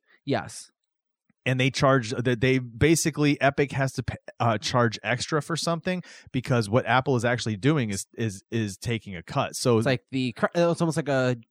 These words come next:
Speaker 1: do, using a
Speaker 2: Service
Speaker 1: credit card
Speaker 2: fee,
Speaker 1: at
Speaker 2: like
Speaker 1: a
Speaker 2: a service
Speaker 1: yeah,
Speaker 2: fee.
Speaker 1: at a,
Speaker 2: Right.
Speaker 1: yeah.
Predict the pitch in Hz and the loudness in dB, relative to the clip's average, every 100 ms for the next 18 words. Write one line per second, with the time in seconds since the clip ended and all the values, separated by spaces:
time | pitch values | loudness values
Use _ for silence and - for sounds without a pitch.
0 | _ 160 143 151 139 131 190 180 - 156 | _ 0 2 0 0 4 6 6 6 6
1 | 156 156 147 160 202 185 285 95 73 _ | 8 6 4 2 4 6 6 4 -4 _
2 | _ _ _ - 139 104 - _ _ 139 | _ _ _ -6 0 0 -2 _ _ -10